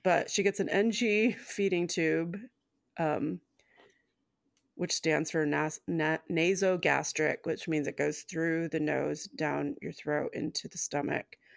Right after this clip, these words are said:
And from all accounts, it's, like, fucking horrible. And she not only asked for it to be done to her, but then she went home and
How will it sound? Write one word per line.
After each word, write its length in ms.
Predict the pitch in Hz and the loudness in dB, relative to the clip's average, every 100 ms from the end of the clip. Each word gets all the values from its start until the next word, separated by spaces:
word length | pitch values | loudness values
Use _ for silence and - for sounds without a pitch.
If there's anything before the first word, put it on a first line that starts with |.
| - _ _ - | -20 _ _ -6
And 120 | 160 | -2
from 140 | 160 | 0
all 140 | 156 160 | 2 2
accounts, 440 | - 147 - - | 0 0 0 -2
it's, 140 | 151 147 | -4 -2
like, 160 | 143 - _ | -4 -6 _
fucking 380 | - 147 151 156 | -8 -6 -4 -4
horrible. 720 | 151 139 143 143 135 147 170 _ _ _ _ _ _ _ _ _ - | 0 0 0 0 0 0 -4 _ _ _ _ _ _ _ _ _ 0
And 400 | 175 156 151 143 - _ _ _ - | 2 4 2 -2 -8 _ _ _ -10
she 200 | - 175 | -2 2
not 200 | 170 - | 2 2
only 200 | 170 - | 0 2
asked 360 | 147 156 - | 0 0 -4
for 200 | - 151 | -2 0
it 240 | 143 - - _ _ _ _ - | 2 0 -6 _ _ _ _ -10
to 80 | 160 | -4
be 120 | 156 | -2
done 240 | 160 165 | 0 0
to 80 | 170 | -2
her, 420 | 156 143 - 160 - _ _ - | -2 -2 -2 -4 -8 _ _ -4
but 160 | - | 0
then 240 | 165 151 160 | 0 0 -2
she 340 | - 160 160 | -4 -2 0
went 240 | 160 151 | 0 -2
home 460 | 170 160 151 151 143 _ - | 0 0 0 -2 -4 _ -4
and 200 | 143 | -2